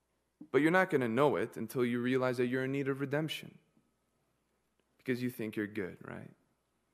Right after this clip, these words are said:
And you think that you have everything under control.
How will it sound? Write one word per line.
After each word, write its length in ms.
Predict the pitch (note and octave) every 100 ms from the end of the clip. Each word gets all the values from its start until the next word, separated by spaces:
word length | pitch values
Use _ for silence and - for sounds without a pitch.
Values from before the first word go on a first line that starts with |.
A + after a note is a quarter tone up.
| _ _ _ _ _ _ _
And 100 | -
you 80 | C3
think 200 | C3 C3
that 100 | A2
you 140 | A2 A#2+
have 100 | G#2
everything 680 | B2+ C3+ C3 C3+ B2+ B2+ A#2
under 220 | A2+ A2+
control. 560 | - F#2 - D#2 -